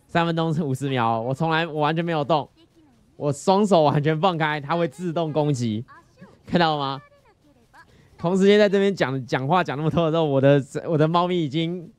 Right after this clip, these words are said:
<laughs> 在这边刷了四分钟的伤害了。然后你可以看到我一样是可以爆装的，可以爆装，但我得老实讲会比较难一点，比较难一点。我用掉落虫的话也可以爆，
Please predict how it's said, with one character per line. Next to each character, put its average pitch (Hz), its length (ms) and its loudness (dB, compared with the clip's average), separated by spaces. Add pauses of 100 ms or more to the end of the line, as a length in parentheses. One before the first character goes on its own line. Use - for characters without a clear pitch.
(200)
<laughs> 311 320 -8
在 190 140 2
这 185 40 2
边 185 160 0
刷 175 260 2
了 165 100 2
四 165 180 -8
分 160 140 -2
钟 160 100 -2
的 147 80 -2
伤 135 180 -4
害 139 200 0
了。 110 80 -2 (320)
然 - 20 -16
后 - 60 -8
你 247 80 -2
可 233 80 2
以 - 20 0
看 220 180 -4
到 220 120 2
我 151 180 0
一 143 140 -6
样 180 180 -2
是 175 360 -2
可 151 180 -4
以 143 120 0
爆 147 280 2
装 131 260 -2
的， 123 180 -4 (760)
可 170 100 6
以 175 60 6
爆 170 140 2
装， 156 140 0
但 208 200 0
我 170 160 0
得 143 180 -4
老 127 160 -10
实 120 100 -14
讲 135 140 -6
会 175 140 2
比 135 160 -4
较 175 300 0 (140)
难 151 280 -8
一 233 100 -8
点， 135 320 -2 (120)
比 156 80 0
较 208 80 4
难 165 180 -4
一 196 40 -4
点。 151 200 -4 (380)
我 156 100 2
用 247 160 2
掉 262 160 0
落 247 180 4
虫 165 180 -4
的 147 80 0
话 175 340 0 (160)
也 156 180 -4
可 202 120 -4
以 190 60 -2
爆， 156 380 -4